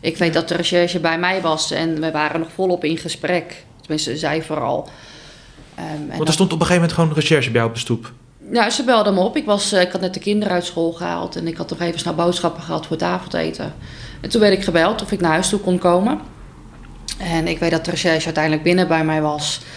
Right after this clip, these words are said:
Speaker 1: En, ehm, dat ze dingen begonnen te vertellen, maar vooral ook te vragen. En dat toen ook in één keer de melding kwam van: "Oh, het is, eh, eh,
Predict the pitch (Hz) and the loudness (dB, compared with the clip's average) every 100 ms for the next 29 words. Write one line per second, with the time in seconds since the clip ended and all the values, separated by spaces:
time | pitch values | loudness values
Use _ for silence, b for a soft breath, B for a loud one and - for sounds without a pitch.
0 | B B B B 156 151 151 151 160 151 | B B B B -8 -6 -4 -2 -2 -4
1 | 151 156 151 156 151 156 160 156 156 156 | -4 -4 -4 -4 -2 0 2 2 2 2
2 | 160 160 156 151 - 175 165 156 160 156 | 2 2 2 -2 2 2 2 0 -2 -2
3 | 160 156 151 156 - 175 175 170 156 147 | -2 0 0 -4 -2 0 0 -4 -4 -2
4 | 151 147 165 156 151 151 151 147 151 160 | -2 -2 -2 0 0 -2 -2 0 0 0
5 | 160 156 160 180 165 170 160 170 175 185 | 2 2 0 -4 -4 -2 -2 -2 -2 -2
6 | - 180 170 170 175 | -2 0 2 2 0